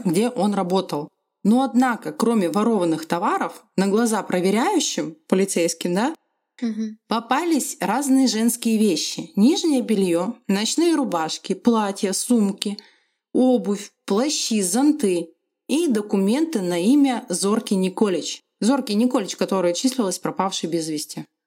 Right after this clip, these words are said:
Speaker 1: Уже восьмого сентября тысяча девятьсот восьмидесятого года Метода осудили за нападение и грабеж немецкого туриста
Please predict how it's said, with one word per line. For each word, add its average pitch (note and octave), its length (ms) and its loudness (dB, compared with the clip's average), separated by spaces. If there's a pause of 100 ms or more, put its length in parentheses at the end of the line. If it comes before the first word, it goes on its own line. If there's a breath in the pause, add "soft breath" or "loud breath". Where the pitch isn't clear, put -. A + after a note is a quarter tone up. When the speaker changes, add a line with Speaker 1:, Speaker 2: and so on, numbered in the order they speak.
Speaker 1:
Уже C#4 260 2
восьмого D4 440 2
сентября C4 520 2
тысяча B3 400 -2
девятьсот G#3 400 0
восьмидесятого A3+ 760 0
года A#3+ 640 0 (160)
Метода A3+ 720 0 (240)
осудили B3 520 2
за G#3+ 140 -2
нападение G#3+ 520 2
и G3+ 40 -2
грабеж G3+ 360 0
немецкого G3 420 0
туриста F#3 600 -2